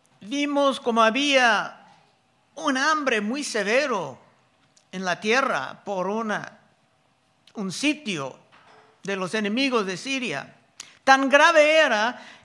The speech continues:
que unas mujeres llegaron a los extremos incomprensibles.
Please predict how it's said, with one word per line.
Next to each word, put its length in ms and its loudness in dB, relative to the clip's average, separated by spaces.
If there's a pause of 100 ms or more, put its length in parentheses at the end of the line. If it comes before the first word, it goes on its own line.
que 140 2
unas 400 4
mujeres 760 4
llegaron 520 4
a 120 0
los 220 -6
extremos 920 -2 (320)
incomprensibles. 1400 -4